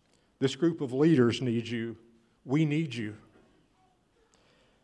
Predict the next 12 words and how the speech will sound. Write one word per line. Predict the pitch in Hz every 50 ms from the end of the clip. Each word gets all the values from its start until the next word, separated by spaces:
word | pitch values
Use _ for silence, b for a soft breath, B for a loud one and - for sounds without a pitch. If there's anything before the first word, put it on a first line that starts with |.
| _ _ _
The | 135
importance | 143 147 135 - - 185 180 190 202 180 190 165 - 190
of | 170 139
a | 147
group | 127 135 160 185 180 175
of | 156 -
people | - - 175 180 180 180 196 202 208 208 - - - - - - _ _ _ _ _ _ _ _ _ _ _ _ _ _ _
who | - 156
will | 156 156 156 151
give | 139 170 180 165 160 156
their | 175 160 151
time, | - - - 180 175 180 180 180 190 196 202